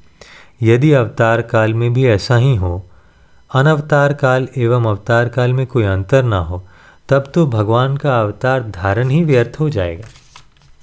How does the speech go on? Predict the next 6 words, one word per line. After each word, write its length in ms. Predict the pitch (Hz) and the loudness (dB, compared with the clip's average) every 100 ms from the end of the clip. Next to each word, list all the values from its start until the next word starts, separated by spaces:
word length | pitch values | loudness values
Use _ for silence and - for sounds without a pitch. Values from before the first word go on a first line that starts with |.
| - _ _ _ _ _ _ _ _ _ _ - - - _ - - - - - - - _ - - _ _ - - - _ _ - - - - _ - | -20 _ _ _ _ _ _ _ _ _ _ -20 -20 -20 _ -20 -20 -20 -20 -20 -20 -20 _ -20 -20 _ _ -20 -20 -20 _ _ -20 -20 -20 -20 _ -8
वियोग 460 | 104 107 117 160 - | -2 2 2 0 -2
सूर्य 380 | - 123 131 147 | -4 0 0 0
के 180 | 151 | -2
समान 400 | 143 117 110 117 | -2 -2 0 -2
प्रकाश 580 | 123 104 92 107 107 - | -2 -4 -2 -2 -2 -4
है 240 | 107 110 | -6 -6